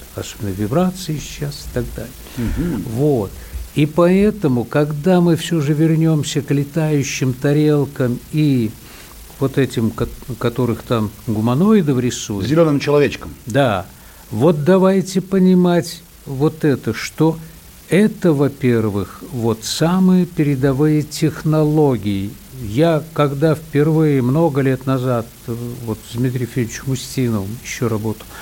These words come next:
Speaker 1: увидел мобильник впервые, вот из машины вышел и вот так звонит. Ну, в европейской одной стране северной были. Вот. Для меня это была тоже фантастика. И я, когда разговариваю вот с серьёзными людьми, там, учёными, вот,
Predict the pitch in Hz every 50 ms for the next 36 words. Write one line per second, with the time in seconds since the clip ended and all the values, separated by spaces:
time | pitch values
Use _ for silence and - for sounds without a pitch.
0 | - - - - 170 175 180 160 156 151 190 185 180 160 139 143 156 147 147 151
1 | 147 151 160 156 135 135 156 202 226 247 247 220 202 165 135 120 107 - - -
2 | - - - 165 170 170 151 151 147 139 135 135 143 156 156 156 - - - -
3 | - - - - - - - 160 156 147 139 151 165 165 156 - - 180 175 165
4 | 165 156 156 190 226 214 - - 196 175 170 170 165 170 165 165 180 175 156 123
5 | 110 101 113 139 185 202 190 175 151 123 107 - - - 165 170 165 139 135 139
6 | 131 143 139 139 139 131 123 107 - - - 123 117 113 113 113 - - - 127
7 | 123 117 113 104 - - 135 123 110 110 107 104 110 101 104 104 95 95 101 -
8 | - - - - - - - - - - - 104 101 120 147 170 165 156 143 127
9 | 113 104 95 - - 127 135 160 156 170 175 180 185 190 190 196 190 190 170 160
10 | 196 190 190 190 190 190 - 208 190 180 147 117 123 113 - - 123 113 113 113
11 | - 117 104 101 - - - - - - 139 147 170 185 196 202 - - 180 180
12 | 151 165 165 165 160 135 123 - 175 175 170 185 202 208 214 208 202 185 175 175
13 | 170 165 156 151 139 147 - - - 143 156 185 196 202 190 165 160 180 170 165
14 | 170 160 170 165 151 160 170 180 180 170 170 160 127 143 151 147 - - 170 180
15 | 180 165 160 147 127 123 117 110